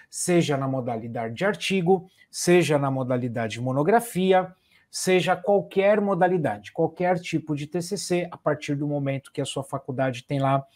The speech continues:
né, a questão do T C C, o T C C ele passa a ser obrigatório a publicação da,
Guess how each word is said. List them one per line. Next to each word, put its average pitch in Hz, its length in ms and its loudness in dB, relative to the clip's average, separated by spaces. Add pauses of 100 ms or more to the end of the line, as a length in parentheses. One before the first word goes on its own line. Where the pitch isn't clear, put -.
(240)
né, 139 260 2
a 135 80 0
questão 131 420 -4
do 120 100 -10
T 147 140 -6
C 190 160 -2
C, 180 320 0 (360)
o 190 100 2
T 180 140 6
C 175 160 -2
C 175 220 -2
ele 165 220 4
passa 196 540 4
a 180 40 -2
ser 160 460 2 (100)
obrigatório 151 1300 4
a 151 120 4
publicação 170 1200 2
da, 139 320 0